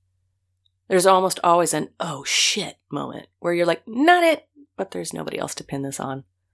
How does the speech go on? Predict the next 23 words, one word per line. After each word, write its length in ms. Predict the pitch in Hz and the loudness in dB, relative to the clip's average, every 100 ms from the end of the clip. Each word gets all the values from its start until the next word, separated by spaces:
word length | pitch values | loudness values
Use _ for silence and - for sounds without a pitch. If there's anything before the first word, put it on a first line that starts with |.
| _ _ _ _ _ _ _ - | _ _ _ _ _ _ _ -2
I 80 | |
want 160 | 165 - | 0 2
you 60 | 160 | -2
to 80 | |
breathe. 380 | 165 143 139 139 - _ _ _ _ _ _ _ | -2 -2 -2 -4 -10 _ _ _ _ _ _ _
It's 160 | - 147 | -8 -4
gonna 180 | 156 147 | -4 -4
be 160 | 139 | -4
okay. 480 | 139 - - - - _ _ _ _ _ _ _ _ _ _ - | -6 -6 -8 -10 -14 _ _ _ _ _ _ _ _ _ _ 4
There 140 | 190 | 4
are 40 | |
three 280 | 190 - 226 | 4 2 0
universal 580 | 214 175 202 208 214 220 | 2 2 2 2 0 -2
truths 340 | - 180 175 | -2 -2 -2
about 200 | - 160 | -2 -2
this 180 | 156 - | 0 0
whole 220 | 185 190 | 2 2
parenthood 500 | - - 170 160 170 | 0 -4 -2 -2 -4
gig 320 | - 147 147 - | 2 2 0 -4
that 100 | 147 | -2
are 100 | 147 | 0
worth 400 | 143 151 160 - | 2 2 2 0
remembering. 640 | 151 139 123 117 110 143 | 0 2 0 -2 -6 -10